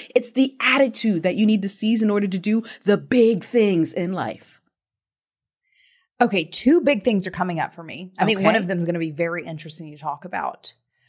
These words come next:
Speaker 2: One of them is just a little story I need to tell you, where I actually got one of your tote bags. I saw them come out and I was
Speaker 1: Thank
Speaker 2: like,
Speaker 1: you.
Speaker 2: "I need a What Would Chad Do?"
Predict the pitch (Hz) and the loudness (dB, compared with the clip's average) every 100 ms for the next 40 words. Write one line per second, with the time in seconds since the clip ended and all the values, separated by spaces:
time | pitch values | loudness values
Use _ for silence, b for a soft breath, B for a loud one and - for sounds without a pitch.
0 | _ _ _ - 190 294 320 196 196 190 | _ _ _ 0 4 6 4 2 0 0
1 | 170 185 - 175 190 175 - 170 147 147 | -2 -4 -4 -2 -2 -2 -4 -6 -6 -8
2 | 78 - 147 - - - - - _ - | -12 -12 -10 -10 -10 -12 -14 -20 _ 2
3 | 190 185 175 202 226 240 - 269 196 170 | 4 6 4 4 4 2 0 -2 2 2
4 | 147 170 156 156 165 - - - - - | 0 -6 -8 -12 -14 -12 -6 -6 -6 -4
5 | - - - _ 175 170 208 214 208 208 | -2 -4 -10 _ -4 2 2 2 -2 -2
6 | 196 185 165 494 659 - - 440 214 165 | 2 2 4 2 0 -2 -2 0 2 2
7 | 277 220 151 143 131 139 135 156 147 139 | 2 0 -2 -4 -6 -8 -4 -2 -2 -4
8 | 151 143 143 | -8 -6 -4